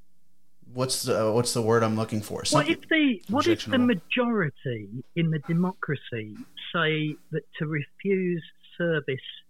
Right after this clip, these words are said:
Speaker 2: to a homosexual couple, that is morally wrong? That's discrimination, it's intolerance, et cetera.
Speaker 3: He's, he's saying if
Speaker 2: Does
Speaker 3: the
Speaker 2: that then override the individual's feeling of morality?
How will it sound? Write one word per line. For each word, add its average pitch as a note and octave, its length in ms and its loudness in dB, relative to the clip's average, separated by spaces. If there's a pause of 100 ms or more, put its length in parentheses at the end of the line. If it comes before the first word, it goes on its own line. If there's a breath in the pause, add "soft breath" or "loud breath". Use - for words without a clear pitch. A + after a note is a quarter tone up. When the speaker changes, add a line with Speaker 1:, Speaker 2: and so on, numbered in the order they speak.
(120)
Speaker 2:
to D3+ 100 -4
a C#3 40 -2
homosexual C#3 760 -6
couple, G#2 440 -10 (640)
that F3 280 -2
is B2 200 -4
morally A2+ 520 -4
wrong? G2+ 320 -10 (560)
That's D3 140 -4 (120)
discrimination, C3+ 1160 -4
it's A2+ 180 -12 (220)
intolerance, A#2+ 600 -8 (300)
et B2 80 -10 (140)
cetera. G#2+ 160 -20 (1300 soft breath)
Speaker 3:
He's, A#2 160 -10
he's A#2+ 140 0
saying A#2+ 220 4
if G#2+ 80 2
Speaker 2:
Does C#3+ 80 -2
Speaker 3:
the G2 60 0
Speaker 2:
that E3+ 260 2
then E3 380 0 (100)
override D3 720 0 (100)
the C#3 480 -4 (500)
individual's C3 800 -2 (480)
feeling A#2 500 -4
of A#2+ 160 -12
morality? A#2+ 680 -6